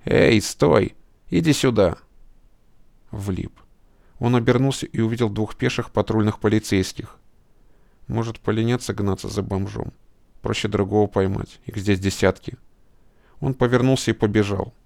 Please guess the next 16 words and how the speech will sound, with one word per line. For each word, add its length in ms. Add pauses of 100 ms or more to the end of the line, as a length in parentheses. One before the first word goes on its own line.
(880)
«Стой, 400
тебе 260
сказали! 600
Хуже 420
будет!» 420 (760)
Патрульные 500
не 140
поленились 680
и, 60
громко 400
топая 340
тяжёлыми 480
ботинками, 600
бросились 500
за 160
ним. 300